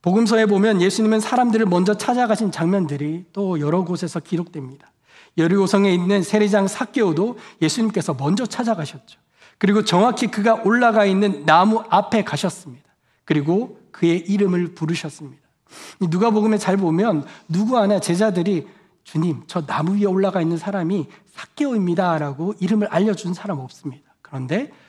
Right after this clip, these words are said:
주님은 그 사람의 이름을 정확하게 아셨던 것이죠.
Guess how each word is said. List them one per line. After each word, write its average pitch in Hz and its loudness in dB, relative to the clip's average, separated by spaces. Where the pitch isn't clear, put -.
주님은 160 -2
그 175 -4
사람의 156 -2
이름을 151 -2
정확하게 165 -4
아셨던 139 -12
것이죠. - -20